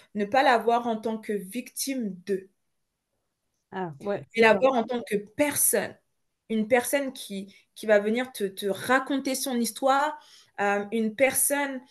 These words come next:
Speaker 1: qui est en souffrance. Alors, c'est pas directement, euh...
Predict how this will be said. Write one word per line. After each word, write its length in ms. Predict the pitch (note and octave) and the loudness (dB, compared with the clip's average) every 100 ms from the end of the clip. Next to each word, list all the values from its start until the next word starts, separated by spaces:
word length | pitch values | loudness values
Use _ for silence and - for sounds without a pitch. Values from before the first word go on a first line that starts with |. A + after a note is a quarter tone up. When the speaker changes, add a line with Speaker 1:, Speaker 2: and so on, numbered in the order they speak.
| - _ | -20 _
Speaker 1:
qui 160 | - A#3+ | -4 -2
est 20 | |
en 120 | G#3 | 0
souffrance. 920 | G#3+ - - - G#3+ G3 - - - _ _ _ _ _ _ _ _ _ _ _ _ _ _ _ _ _ _ _ _ _ | 0 -2 -6 -6 -6 -6 -10 -14 -18 _ _ _ _ _ _ _ _ _ _ _ _ _ _ _ _ _ _ _ _ _
Alors, 260 | - G#3+ A3 | 0 2 2
c'est 180 | - A3+ | 2 2
pas 280 | D4+ D4+ D#4+ | 4 6 6
directement, 880 | B3 B3 A#3+ - A#3 A#3 B3 C#4+ - _ _ _ _ | 2 -2 -2 -4 -4 -2 -4 -6 -14 _ _ _ _
euh... 800 | G3 G3 F#3+ F#3 F#3 F3+ F3 - | -2 0 0 -2 -4 -8 -10 -14